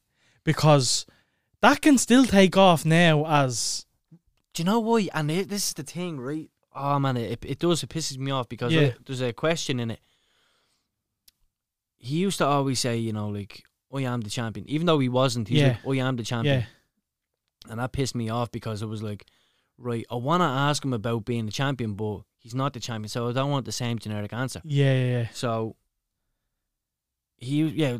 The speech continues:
Speaker 2: s-, that quote, "I am the champion." I used to always say, "Right, well," I said to him, "Right, you say you're the champion. When does Dana White physically put the belt around your waist then?"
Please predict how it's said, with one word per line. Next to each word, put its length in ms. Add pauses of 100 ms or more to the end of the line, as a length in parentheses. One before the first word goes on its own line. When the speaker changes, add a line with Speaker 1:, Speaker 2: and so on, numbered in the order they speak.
(200)
Speaker 2:
s-, 220
that 160
quote, 340
"I 60
am 140
the 60
champion." 300
I 40
used 180
to 60
always 200
say, 140
"Right, 220
well," 260 (600)
I 120
said 200
to 60
him, 120 (140)
"Right, 220 (1120)
you 140
say 220
you're 80
the 80
champion. 440 (500)
When 260
does 140
Dana 280
White 280
physically 380
put 200
the 60
belt 240
around 200
your 120
waist 240
then?" 80